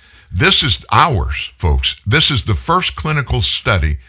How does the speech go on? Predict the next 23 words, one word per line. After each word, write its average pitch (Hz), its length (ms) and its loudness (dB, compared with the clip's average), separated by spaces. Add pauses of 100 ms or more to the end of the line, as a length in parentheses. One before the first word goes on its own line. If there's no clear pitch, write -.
(320)
with 98 220 -2
chlorine 127 420 0
dioxide 110 720 2
for 92 100 -4
therapeutic 107 760 -2
use 104 320 -2
in 127 100 0
humans, 85 600 2 (600)
demonstrating 151 960 0
with 113 160 0
scientific 185 800 0
evidence 87 640 -4 (300)
its 104 160 0
effectiveness - 760 -2 (140)
and 107 140 0
its - 160 0
safety 123 560 -2 (480)
in 101 100 4
the 98 80 0
treatment 95 560 -4
for 92 100 -10
covid 80 400 -2
nineteen. 85 720 -4